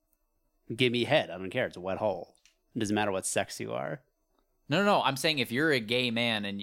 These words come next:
Speaker 2: and you're, uh, like, Tim-, Timmy, for example, who's
Speaker 1: Uh-huh.
Speaker 2: confused,
Speaker 1: Yeah.
Speaker 2: but he's gay,
Speaker 1: Uh-huh.
Speaker 2: but he's, he's having sex with this girl, and he's
Speaker 1: Yeah.
Speaker 2: like, "It feels gr-, great." I just like that. I, I, you don't usually see that.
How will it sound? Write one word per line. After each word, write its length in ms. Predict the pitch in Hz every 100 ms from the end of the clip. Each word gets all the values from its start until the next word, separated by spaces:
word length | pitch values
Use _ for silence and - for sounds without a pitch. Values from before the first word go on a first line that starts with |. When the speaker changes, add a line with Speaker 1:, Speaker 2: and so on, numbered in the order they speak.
| -
Speaker 2:
and 360 | 101 98 95 92 _ _ _ _
you're, 260 | 107 104 104
uh, 120 | 107 113
like, 200 | 113 -
Tim-, 240 | 143 143
Timmy, 400 | - 131 92 - _
for 140 | -
example, 480 | 101 92 82 95 107
who's 280 | 117 110 -
Speaker 1:
Uh-huh. 120 | 107
Speaker 2:
confused, 920 | 104 95 - 110 85 85 98 120 - -
Speaker 1:
Yeah. 300 | 101 87 90
Speaker 2:
but 100 | 101
he's 180 | 98 -
gay, 520 | 87 78 85 90 - _ _ _ -
Speaker 1:
Uh-huh. 80 | 113
Speaker 2:
but 120 | 117
he's, 240 | 123 - - _ _
he's 160 | 117 117
having 220 | 127 113
sex 240 | 127 120
with 100 | 110
this 160 | 98 90
girl, 520 | 123 151 90 - - _ _ _ _ -
and 100 | 101
he's 80 | 104
Speaker 1:
Yeah. 20 | 104
Speaker 2:
like, 20 |
"It 60 | 107
feels 140 | 120 98
gr-, 240 | 107 151
great." 420 | 107 156 190 - _ _ -
I 80 |
just 200 | 135 139
like 220 | 180 165 143
that. 200 | 135 - _ _ _ -
I, 100 | - _ _ -
I, 160 | 120 123
you 140 | 127
don't 160 | 165 117
usually 520 | 123 135 113 101 90
see 260 | - 95
that. 280 | 78 - -